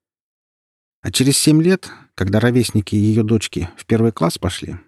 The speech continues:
снизошло на Зинаиду, так сказать, озарение, что девочку у неё злые роддомовские врачи выкрали. И с тех пор она её ищет.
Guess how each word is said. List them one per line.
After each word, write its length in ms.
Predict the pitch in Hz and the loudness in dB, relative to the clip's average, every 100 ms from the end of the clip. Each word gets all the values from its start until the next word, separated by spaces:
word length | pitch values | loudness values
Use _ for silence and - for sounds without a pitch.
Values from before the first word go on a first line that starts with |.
| _ _ | _ _
снизошло 640 | - 143 120 127 - 170 | 0 2 2 0 2 2
на 140 | 175 135 | 4 2
Зинаиду, 540 | 120 117 127 143 135 | 2 2 2 2 0
так 180 | - - | -2 -6
сказать, 380 | - 120 117 - | -4 -2 -2 -2
озарение, 680 | 107 107 117 117 87 73 - _ _ _ _ _ _ | 0 2 2 2 2 -2 -10 _ _ _ _ _ _
что 220 | - 110 | -6 -2
девочку 540 | 113 165 139 - - | 2 2 2 -2 -2
у 40 | 117 | 2
неё 240 | 107 92 | 2 2
злые 380 | 82 110 147 127 | 0 2 4 4
роддомовские 640 | 110 107 131 117 - - 101 | 0 0 2 2 0 -2 -2
врачи 340 | 120 - 110 | -2 0 -2
выкрали. 540 | 87 82 - 78 - - _ _ _ _ _ _ _ | 0 -2 -6 -8 -10 -18 _ _ _ _ _ _ _
И 80 | 117 | -4
с 80 | - | 0
тех 220 | 147 - | 0 0
пор 200 | - 190 | 0 2
она 160 | 120 156 | 2 2
её 240 | 147 110 | 4 2
ищет. 540 | 90 98 - - - | 2 -2 -4 -10 -16